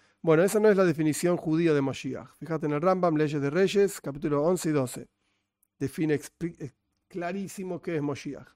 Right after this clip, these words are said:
Y de hecho, en mi sitio, tubiaserver punto com, ahí hay un artículo, en la aplicación también está, en la aplicación Bnei Noach también está,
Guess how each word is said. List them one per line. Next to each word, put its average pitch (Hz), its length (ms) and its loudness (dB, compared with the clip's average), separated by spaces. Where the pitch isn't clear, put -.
Y 147 80 -2
de 160 100 4
hecho, 180 320 2
en 143 140 -2
mi 139 80 -2
sitio, 160 680 -2
tubiaserver 160 600 -2
punto 143 260 -8
com, 185 340 2
ahí 156 180 0
hay 170 100 4
un 151 80 2
artículo, 143 380 -2
en - 0 -
la 135 60 2
aplicación 147 440 -4
también 180 260 -2
está, 135 320 -8
en - 40 -18
la 135 60 -14
aplicación 143 340 -10
Bnei 160 200 -2
Noach 165 140 -2
también 151 240 -2
está, 196 400 2